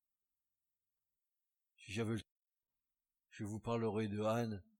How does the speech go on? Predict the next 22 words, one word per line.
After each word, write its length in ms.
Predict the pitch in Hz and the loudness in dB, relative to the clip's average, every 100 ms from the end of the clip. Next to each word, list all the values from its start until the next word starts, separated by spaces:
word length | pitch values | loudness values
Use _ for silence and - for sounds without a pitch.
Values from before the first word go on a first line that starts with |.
| _ _ _ _ _ _ _ - | _ _ _ _ _ _ _ -8
et 60 | |
je 120 | 95 | -2
vous 80 | 104 | -2
parlerai 420 | - 107 107 101 | 0 2 2 0
de 100 | 107 | 0
Siméon 640 | 101 - 104 101 95 98 98 _ _ _ _ _ _ _ _ | -2 -4 -2 -4 -6 -8 -12 _ _ _ _ _ _ _ _
pour 180 | 107 101 | -8 -6
vous 160 | 101 | -4
en 120 | 107 107 | -4 -4
donner 440 | 107 98 107 104 | -6 -6 -6 -4
l'origine. 600 | 98 95 95 87 85 82 - _ _ _ _ _ - | -4 -4 -4 -6 -10 -12 -18 _ _ _ _ _ -14
Mais 80 | |
c'est 180 | 104 104 | -10 -8
pas 100 | - | -4
le 80 | 110 - _ _ _ _ - _ _ _ _ _ _ _ _ _ _ _ _ _ _ - | -6 -6 _ _ _ _ -20 _ _ _ _ _ _ _ _ _ _ _ _ _ _ 4
Mais 480 | 123 135 127 120 - - | 8 10 10 6 0 -8
voici, 480 | 110 135 - - - - _ _ _ _ - | 0 4 4 2 -4 -16 _ _ _ _ -6
alors 380 | 117 123 127 - | 6 8 8 4
que 280 | 123 135 - | 0 0 0
Siméon 640 | - 151 143 135 131 147 - - _ _ _ _ _ _ _ _ _ _ _ _ | 2 4 6 6 4 2 -4 -18 _ _ _ _ _ _ _ _ _ _ _ _
et 180 | - 131 - | -4 -2 8
Anne 420 | 135 135 117 95 | 10 10 6 0